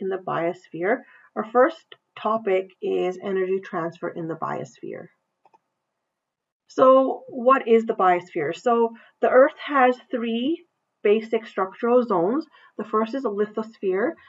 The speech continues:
So lithosphere actually means land,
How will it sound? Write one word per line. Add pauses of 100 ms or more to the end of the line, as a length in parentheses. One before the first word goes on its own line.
(120)
So
lithosphere
actually (320)
means
land,